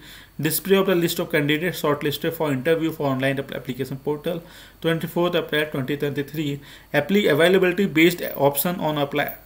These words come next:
online application portal to select interview slot for screening candidates,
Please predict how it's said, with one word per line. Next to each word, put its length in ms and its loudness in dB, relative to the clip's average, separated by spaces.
online 340 2
application 480 -4
portal 500 2
to 120 2
select 360 0
interview 360 -2
slot 340 -2
for 220 -2
screening 440 -2
candidates, 520 -2